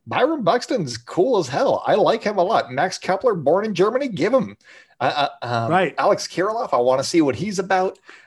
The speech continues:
Speaker 2: Nelson
Speaker 1: Um,
Speaker 2: Cruz is seventy years old, still playing
Speaker 1: <laughs>
Speaker 2: baseball. Like, good
Speaker 1: he
Speaker 2: for him,
Speaker 1: takes
Speaker 2: right?
Speaker 1: naps before the game.
Speaker 2: Yeah,
Speaker 1: I
Speaker 2: right.
Speaker 1: lo-,
Speaker 2: We
Speaker 1: I
Speaker 2: love
Speaker 1: love
Speaker 2: that guy.
Speaker 1: naps.
Speaker 2: He's A A R P card. We're, we're glad for him. Yeah.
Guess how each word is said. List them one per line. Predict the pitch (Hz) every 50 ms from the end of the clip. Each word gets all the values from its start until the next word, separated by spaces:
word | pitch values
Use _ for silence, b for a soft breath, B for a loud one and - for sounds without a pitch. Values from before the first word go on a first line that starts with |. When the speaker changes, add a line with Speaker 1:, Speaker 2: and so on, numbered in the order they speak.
| B B
Speaker 2:
Nelson | 170 196 214 247 247 233
Speaker 1:
Um, | 185
Speaker 2:
Cruz | - 220 233 196
is | 185 -
seventy | - - 202 196 196 202 202
years | 202 190 175 156
old, | 175 175 196 190 175
still | - 190 180 165
playing | 180 185 185 175
Speaker 1:
<laughs> | 175 165 175 185
Speaker 2:
baseball. | 180 - 214 214
Like, | 208 180 151
good | 147 196 208 202
Speaker 1:
he | 240 254
Speaker 2:
for | 185
him, | 185 269 240 175
Speaker 1:
takes | 139 170
Speaker 2:
right? | 165 165 196
Speaker 1:
naps | 165 180 214 - -
before | - 226 226 - - 233 233 226
the | 247 254
game. | 208 208 196 214 269 302 294 208 143 - 175
Speaker 2:
Yeah, | 208 254 294 262
Speaker 1:
I | 214
Speaker 2:
right. | 220 254 262 277
Speaker 1:
lo-, |
Speaker 2:
We | - 202
Speaker 1:
I | - 254
Speaker 2:
love | - 262 262
Speaker 1:
love | 262 277 -
Speaker 2:
that | -
guy. | 262 269
Speaker 1:
naps. | 247 190 - - - - - - - - - - -
Speaker 2:
He's | 190 226 214 208 190 160
A | 196 180 185 196 220 226
A | 220
R | 226 226 214
P | - 240 294
card. | - - 175 151 135 123 123 127
We're, | 151 160
we're | 160 180 175 180
glad | 170 190 208 226 285 302 254
for | - 165 131 113 110
him. | 110 113 117
Yeah. | - 170 208 254 202 123 107